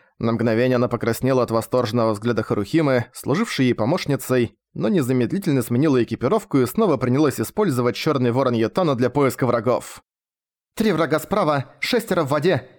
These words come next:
еще один прячется за кристаллом! Господин Вельф,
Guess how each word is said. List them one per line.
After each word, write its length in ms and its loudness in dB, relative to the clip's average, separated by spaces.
еще 300 0
один 200 2
прячется 340 -2
за 80 -2
кристаллом! 680 0
Господин 540 0
Вельф, 360 0